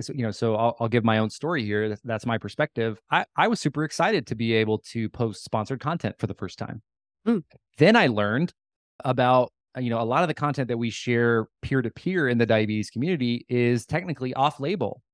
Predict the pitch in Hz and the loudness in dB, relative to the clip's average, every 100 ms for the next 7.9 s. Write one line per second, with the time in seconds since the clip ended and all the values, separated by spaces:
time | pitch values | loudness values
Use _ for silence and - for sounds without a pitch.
0 | - 117 113 123 123 113 - 131 123 151 | -4 -2 -2 0 0 0 -2 -4 -2 -6
1 | - 175 240 123 - - 127 123 - 127 | -6 -4 0 -2 -4 0 4 4 4 0
2 | 139 117 123 139 - 135 127 143 - 160 | 2 2 0 -4 -6 -2 0 0 -2 -6
3 | 160 - 117 127 151 165 175 147 226 233 | -6 -10 -4 0 2 4 2 0 -4 -4
4 | - - - 113 98 107 104 98 - - | -8 -10 -8 -8 -4 -6 -4 -6 -6 -12
5 | 104 113 - 127 120 - _ _ _ _ | -8 -2 6 6 6 2 _ _ _ _
6 | _ _ _ - 156 175 185 170 156 165 | _ _ _ 0 4 4 4 4 4 4
7 | 156 135 123 - - 190 135 127 | 4 2 0 -2 -6 -4 -2 -4